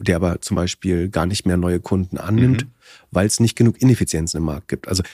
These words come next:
Speaker 1: der hat's geschafft, tatsächlich über Jahre so dreißig, vierzig Prozent Rendite zu machen, wenn ich mich richtig
Speaker 2: Ja.
Speaker 1: erinnere, was ein absoluter Outlier ist und theoretisch unmöglich, ähm, weil sie Ineffizienzen finden mit wirklich viel Computerleistung und schlauen, äh, Menschen und, äh, den schlauesten Menschen, äh, wahrscheinlich.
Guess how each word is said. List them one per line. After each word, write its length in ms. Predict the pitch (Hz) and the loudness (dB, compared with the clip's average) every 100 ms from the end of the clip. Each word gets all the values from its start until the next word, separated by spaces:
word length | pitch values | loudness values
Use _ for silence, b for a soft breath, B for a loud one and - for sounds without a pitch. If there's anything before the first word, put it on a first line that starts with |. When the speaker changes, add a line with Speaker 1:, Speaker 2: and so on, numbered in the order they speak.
| B - | B 2
Speaker 1:
der 160 | 117 | 4
hat's 140 | 135 - | 2 0
geschafft, 340 | - 123 - | 0 0 0
tatsächlich 400 | 110 - 113 107 | 0 0 0 0
über 140 | 104 | 2
Jahre 360 | 92 85 95 120 | 2 2 2 0
so 140 | 110 | -2
dreißig, 380 | 98 - 92 104 | -2 -2 -4 -6
vierzig 260 | - 110 - | -6 -8 -8
Prozent 380 | - - 92 85 | -6 -2 -2 -2
Rendite 340 | 80 123 - | -2 -2 -2
zu 100 | - | -4
machen, 160 | 82 82 | -2 0
wenn 80 | |
ich 60 | 90 | 0
mich 160 | 90 101 | 0 -2
richtig 200 | - 90 | -6 -2
Speaker 2:
Ja. 60 | |
Speaker 1:
erinnere, 340 | 87 113 131 127 | 0 2 0 0
was 340 | 90 - - _ _ | -2 -6 -10 _ _
ein 100 | 214 | -2
absoluter 400 | - 113 123 95 | 0 -2 0 0
Outlier 340 | 78 120 123 123 | 0 0 0 0
ist 160 | 127 | 0
und 100 | 98 | -2
theoretisch 420 | 95 107 110 120 - | -2 0 0 -2 -2
unmöglich, 600 | - 113 104 120 214 - B B B B B - | 2 4 6 2 -2 -10 B B B B B 0
ähm, 400 | 98 92 92 - | 4 4 2 0
weil 400 | 98 92 101 139 | -4 0 2 0
sie 220 | 127 127 | 2 0
Ineffizienzen 720 | 117 131 113 - 87 90 - | 2 2 2 0 0 0 -2
finden 300 | 95 104 110 | -2 0 2
mit 180 | 98 95 | 2 0
wirklich 220 | 101 - | -4 -4
viel 120 | - 117 | -4 0
Computerleistung 720 | 104 104 110 90 87 - 87 | 2 2 0 2 0 0 -2
und 100 | 87 | -2
schlauen, 420 | - 85 87 80 | 0 2 0 -2
äh, 240 | - 90 | -4 -2
Menschen 420 | 87 85 92 120 87 | 0 0 0 0 0
und, 160 | 69 - | -4 -6
äh, 320 | 98 95 90 90 | -2 -2 -2 0
den 160 | 98 85 | 0 0
schlauesten 420 | - 95 - 87 | 0 -2 -2 -4
Menschen, 400 | 82 - 113 127 | -2 -2 -2 -4
äh, 140 | 101 95 | -4 -4
wahrscheinlich. 440 | 107 98 117 - | -2 0 0 -2